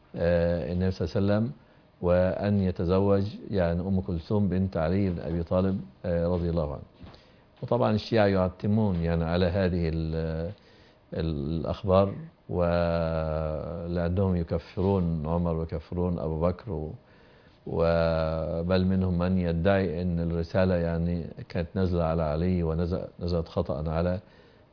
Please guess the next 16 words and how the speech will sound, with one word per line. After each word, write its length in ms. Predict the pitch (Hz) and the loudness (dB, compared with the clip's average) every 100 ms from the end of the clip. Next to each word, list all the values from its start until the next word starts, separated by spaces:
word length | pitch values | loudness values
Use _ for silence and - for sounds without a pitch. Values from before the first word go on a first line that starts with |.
| - | -10
آه، 560 | - 82 80 78 78 73 | -4 0 0 0 -2 -4
محمد 520 | 80 - 92 85 85 | -4 -2 0 0 -2
صلى 320 | 80 98 90 82 | -2 -2 0 0
الله 340 | 82 87 85 | 2 2 2
عليه 240 | 78 87 | -2 -2
وآله 200 | 85 76 | -4 -6
وسلم. 320 | 78 - 69 69 104 _ - - - - - - | -6 -6 -8 -8 -14 _ -20 -20 -20 -20 -20 -8
فنقول 1300 | - 90 90 87 87 87 85 80 82 90 87 113 107 | 0 2 4 4 4 2 2 -2 -2 -2 -2 0 2
يعني: 260 | 95 90 90 | 2 0 -2
كل 320 | - 117 104 | 0 2 2
نسب 380 | 107 - 80 80 | 0 -2 -4 -2
مقطوع 440 | 87 - 107 92 | -4 0 2 2
يوم 240 | 98 101 | 2 0
القيامة 480 | 92 90 98 104 107 | 0 -2 -2 0 0
إلا 280 | 101 104 98 | 0 0 2
نسب 340 | 92 104 98 | 0 0 -2